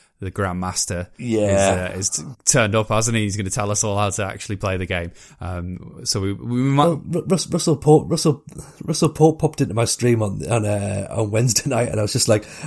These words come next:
Speaker 2: "Oh dear."
Speaker 1: <laughs> Don't
Speaker 2: <laughs>
Speaker 1: stop,
Speaker 2: Don't,
Speaker 1: Tony,
Speaker 2: don't.
Speaker 1: stop embarrassing us in front of the real football people. I've told you about this. You're making us look bad.
Speaker 2: I know.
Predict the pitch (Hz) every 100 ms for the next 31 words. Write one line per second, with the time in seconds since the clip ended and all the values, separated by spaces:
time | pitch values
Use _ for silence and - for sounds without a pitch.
0 | - 117 120 117 123 110 95 92 101 104
1 | - - - - 220 285 - - - -
2 | 262 - 185 - - 247 220 160 - -
3 | 247 269 254 - 196 254 240 254 208 175
4 | 208 - - 196 175 202 196 240 185 233
5 | 190 180 254 254 196 - 208 - 190 170
6 | - 208 151 - 156 143 170 - 208 320
7 | 269 262 220 202 180 165 151 202 - -
8 | - 185 175 254 - 247 262 190 226 -
9 | 175 165 147 - - 147 147 151 151 147
10 | 147 143